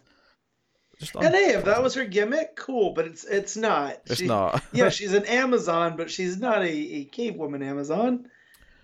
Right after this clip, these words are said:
Speaker 2: Uh, you know, so.
Speaker 1: <sighs> Yeah. What are you giving it, Matt?
Speaker 2: Uh, I'm gonna give this one a, a six point five.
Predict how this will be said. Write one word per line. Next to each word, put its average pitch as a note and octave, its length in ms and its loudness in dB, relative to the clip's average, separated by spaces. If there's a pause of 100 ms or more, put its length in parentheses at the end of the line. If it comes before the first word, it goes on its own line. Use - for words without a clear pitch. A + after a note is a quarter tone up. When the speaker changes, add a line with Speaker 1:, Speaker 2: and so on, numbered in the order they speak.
(220)
Speaker 2:
Uh, D3+ 140 -6
you E3+ 220 -2
know, C3+ 280 -6 (280)
so. C3 300 -6
Speaker 1:
<sighs> - 40 -20 (340)
Yeah. F#2 420 -4
What D3+ 80 0
are D#3 40 4
you C3 60 0
giving A2 200 0
it, G2 40 -2
Matt? F#2+ 280 -4 (1160)
Speaker 2:
Uh, B3+ 340 4
I'm C4 100 4
gonna D4+ 200 4
give A#3+ 220 2
this F#3+ 260 2
one F#3+ 420 2
a, F3 40 -4
a D#3 840 2
six - 260 -4
point C#3 200 -2
five. C3 380 2